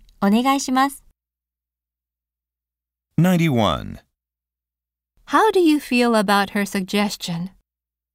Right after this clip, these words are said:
Speaker 1: 彼女の提案についてどう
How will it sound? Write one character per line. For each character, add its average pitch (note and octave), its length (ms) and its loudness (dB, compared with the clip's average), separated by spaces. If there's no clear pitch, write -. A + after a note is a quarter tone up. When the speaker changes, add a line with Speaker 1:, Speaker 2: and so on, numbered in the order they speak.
Speaker 1:
彼 E4+ 260 0
女 D#4+ 140 0
の A#3 140 0
提 A3+ 300 0
案 C#4+ 140 2
に C#4+ 140 -2
つ C#4+ 100 -6
い C#4 100 0
て F#3 160 -2
ど F#3+ 120 0
う - 20 4